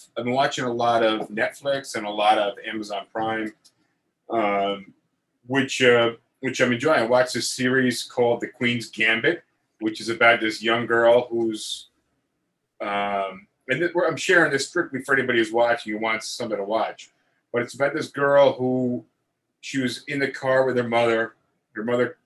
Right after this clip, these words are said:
crashed and passed away. She went to an orphanage, directionless. She was a bit fucked up, obviously. She watched her mother basically commit suicide by vehicle. And, uh,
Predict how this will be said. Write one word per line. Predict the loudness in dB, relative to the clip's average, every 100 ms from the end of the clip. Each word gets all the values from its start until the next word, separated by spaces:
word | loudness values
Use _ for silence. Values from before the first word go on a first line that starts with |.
| _ _
crashed | 2 4 4 0
and | -4 -2
passed | -4 -2
away. | -4 2 2 2 -2 _ _
She | -12 -4
went | -2 0
to |
an | 2
orphanage, | 2 0 -2 -6 -8 -10 -20 -20 _ _ _ _ -8
directionless. | 2 4 4 2 -2 0 0 -2 -8 -12 -14
She | -10 -8
was |
a | -2
bit | -2 0
fucked | 2 2 2
up, | 0 -2
obviously. | -6 -6 -6 -8 -8 -8
She | -10 -16 -10
watched | -6 -6 -8
her | -12
mother | -10 -8 -8 -12 _
basically | -6 -6 -8 -12
commit | -14 -16
suicide | -10 -10 -8 -8 -6 -6 -12 _ _ _ _ -8
by | -6 -4
vehicle. | -2 -2 -2 -8 -10 -14 _ _ _ _ _ _ _ _
And, | -2 0 2 0 -2
uh, | 0 2 2